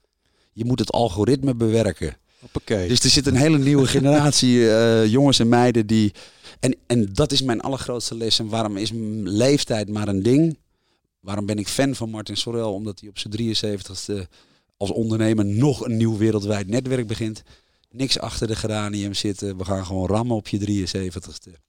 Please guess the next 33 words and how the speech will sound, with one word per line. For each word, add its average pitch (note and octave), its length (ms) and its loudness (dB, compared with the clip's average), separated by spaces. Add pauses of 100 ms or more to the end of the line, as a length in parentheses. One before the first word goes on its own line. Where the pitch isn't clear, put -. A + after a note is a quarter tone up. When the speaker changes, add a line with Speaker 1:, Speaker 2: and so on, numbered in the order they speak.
(360)
Speaker 2:
Haal C3 220 2
jij D3 100 6
ook B2 160 4
hoop B2 320 2
uit, B2+ 280 2
eh, A2+ 140 -2
uit A2 240 -4
die - 80 -2
screenage, A#2 680 2
eh, A2 140 2
Speaker 1:
Ja, - 0 -
nee, C3+ 100 4
maar G3 180 4
Speaker 2:
generatie? D#3 320 4
Speaker 1:
juist, F3 180 4
Speaker 2:
Dat B2 100 2
Speaker 1:
ik D3 60 4
Speaker 2:
de, B2+ 60 4
de - 60 0
Speaker 1:
denk B2+ 140 2
Speaker 2:
wereld C#3+ 260 2
gaat, A#2+ 260 -4
eh, A#2+ 80 0
Speaker 1:
Nou G#2+ 560 -2 (140)
ja, - 100 2
ik - 100 4
Speaker 2:
rap, - 40 2
Speaker 1:
denk D#3 140 4
dat C3 180 2
Speaker 2:
rap C#3 200 0
kapot - 400 -2
en B2 120 0
alle A#2 420 2